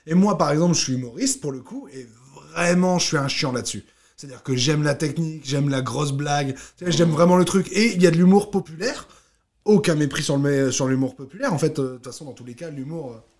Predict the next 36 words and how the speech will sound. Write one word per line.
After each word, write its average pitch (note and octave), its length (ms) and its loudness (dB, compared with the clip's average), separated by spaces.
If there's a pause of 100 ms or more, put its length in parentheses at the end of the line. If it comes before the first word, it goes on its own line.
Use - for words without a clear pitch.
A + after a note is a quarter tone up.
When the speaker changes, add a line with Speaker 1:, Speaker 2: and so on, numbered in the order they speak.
(200)
Speaker 1:
il B2+ 60 -20
fait A#2 160 -18
rire, E3 240 -4
point C3+ 200 -8
barre. D3+ 280 -2
Donc, A#2+ 260 -8
Speaker 2:
Ouais. A#2+ 60 -18
Speaker 1:
c'est B2+ 160 -12
lui D#3 160 -12
qui D3+ 80 -8
a B2+ 60 -4
raison, C#3+ 340 0
c'est C3 140 -8
l'humour D3 340 -12
qui C#3+ 100 -20
fait D3 160 -16
rire. A#2+ 160 -18 (500)
Mais F#3+ 260 -2
il A#3+ 60 2
y G#3 60 4
a - 20 6
du F3 140 2
mé-, F3 160 2
il D#3+ 120 -4
y E3 60 2
a, D#3 240 2 (340)
je, F3 200 -2
je D3 160 2
peux, E3 680 4
euh, - 40 -20 (240)
écouter E3+ 380 -4
une D#3 100 -2
blague F#3 260 0
et D#3+ 40 -6
dire, « C#3 180 -8
Bon, B2 200 -14